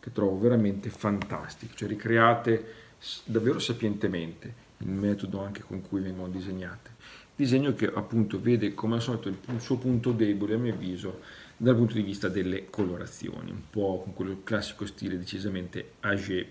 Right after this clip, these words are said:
per i tempi nostri. A livello di storia invece mi dispiace dire che purtroppo dal mio punto di vista siamo alla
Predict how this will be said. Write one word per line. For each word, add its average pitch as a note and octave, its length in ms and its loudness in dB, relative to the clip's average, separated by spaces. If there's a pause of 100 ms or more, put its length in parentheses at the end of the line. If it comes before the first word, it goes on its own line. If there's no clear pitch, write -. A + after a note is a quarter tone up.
(100)
per - 360 -10
i G#2+ 100 -6
tempi F#2 360 -8
nostri. - 500 -12
A C3 80 -2
livello F#3+ 240 4
di A3 140 -2
storia E3 600 2
invece B2 520 2
mi G#2 120 2
dispiace A#2+ 480 -2
dire A2 460 -4
che F#2+ 200 -6 (320)
purtroppo C#3+ 760 0
dal A2 180 2
mio G#2+ 120 2
punto B2 240 -2
di D3 120 -2
vista A2+ 800 0
siamo G#2+ 420 0
alla G#2+ 600 -2